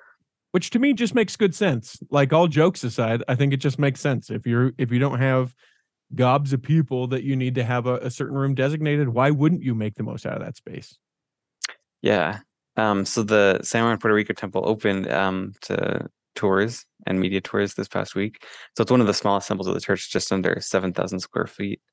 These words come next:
Speaker 1: Hmm.
Speaker 2: If you remember the temple in Guam that we, uh, was dedicated last, or this year, early this year, um, it's basically the same design, but it has those unique, um, elements to it that make it, um, kind of a Spanish colonial special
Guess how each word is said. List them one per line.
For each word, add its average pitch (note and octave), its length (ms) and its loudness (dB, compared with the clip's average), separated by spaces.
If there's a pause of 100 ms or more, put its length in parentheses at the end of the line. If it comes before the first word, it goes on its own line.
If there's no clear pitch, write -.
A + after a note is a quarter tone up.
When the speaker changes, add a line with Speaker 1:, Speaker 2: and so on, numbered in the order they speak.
(120)
Speaker 1:
Hmm. A#2+ 60 -4
Speaker 2:
If - 340 -10
you G2 60 0
remember F#2 220 2
the F2+ 100 -4
temple F#2 260 -2
in F#2 80 -2
Guam F2+ 360 0
that F#2 120 -4
we, F#2+ 300 -6 (260)
uh, - 160 -4
was F#2 140 -4
dedicated - 440 -4 (400)
last, - 460 -4
or F#2+ 160 -6
this F#2 240 -4
year, G2 220 -4 (500)
early G2 220 4
this F2+ 260 0
year, F#2 200 -2 (100)
um, F#2 460 -2
it's - 280 -6 (100)
basically - 320 -2
the - 140 -6
same - 260 -8
design, - 320 -10 (240)
but - 240 0 (300)
it - 80 -2
has G2+ 180 2
those G2 180 2
unique, F#2+ 380 0 (100)
um, F#2 440 -2
elements G#2+ 420 0
to A2+ 160 2
it G#2+ 100 2
that F#2+ 120 2
make G2 200 -4
it, - 200 -2 (580)
um, F2 420 -4
kind G2 140 0
of F2+ 60 0
a - 20 -2
Spanish F#2+ 360 -2
colonial G2 380 0
special F#2+ 320 -2